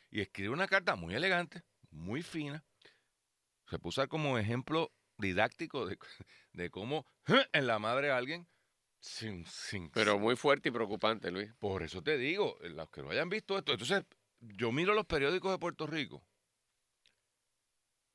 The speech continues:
Speaker 1: El Nuevo Día no lo encontré en sus, ¿cuántas páginas son? Ochenta y ocho páginas. En El Vocero lo encontré a la página
Speaker 2: Algo remoto
Speaker 1: veintiuno.
Speaker 2: tiene allá del lío del presupuesto.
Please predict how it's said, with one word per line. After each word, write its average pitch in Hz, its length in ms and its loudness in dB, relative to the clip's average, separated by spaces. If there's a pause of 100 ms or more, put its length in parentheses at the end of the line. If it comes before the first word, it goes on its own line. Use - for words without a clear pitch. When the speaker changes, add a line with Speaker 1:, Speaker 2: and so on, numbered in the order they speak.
(280)
Speaker 1:
El 110 180 -2
Nuevo 110 280 -2
Día 185 280 0
no 120 240 -2
lo 170 100 0
encontré 139 640 -4 (220)
en 104 220 -6
sus, - 500 -14 (1200)
¿cuántas 92 280 -12
páginas 120 340 -12
son? 135 180 -20 (340)
Ochenta 104 440 -8
y - 20 0
ocho 120 220 -4
páginas. 76 360 -10 (680)
En 120 160 -2
El 113 100 0
Vocero 165 460 -2
lo 165 100 -2
encontré 147 540 -10 (300)
a 104 100 -6
la 98 100 -4
página 151 340 -2
Speaker 2:
Algo 160 280 2
remoto - 340 6 (180)
Speaker 1:
veintiuno. 110 60 0
Speaker 2:
tiene 160 380 8
allá 143 280 8
del 135 200 6
lío 135 220 4
del 139 140 2
presupuesto. 110 760 -2